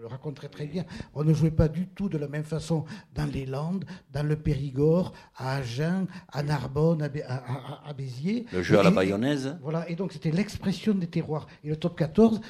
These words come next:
Speaker 1: c'est impossible avec le top quatorze.
Speaker 2: Les Catalans,
Speaker 1: Voilà.
Speaker 2: vous savez, je,
Speaker 1: C'est gagné.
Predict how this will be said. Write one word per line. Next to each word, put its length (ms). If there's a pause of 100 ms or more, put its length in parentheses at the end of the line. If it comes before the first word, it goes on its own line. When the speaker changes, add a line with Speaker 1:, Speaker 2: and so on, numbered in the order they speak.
Speaker 1:
c'est 300
impossible 560
avec 140
le 60
top 220
quatorze. 480
Speaker 2:
Les 80
Catalans, 300
Speaker 1:
Voilà. 320
Speaker 2:
vous 80
savez, 400
je, 80
Speaker 1:
C'est 60
gagné. 260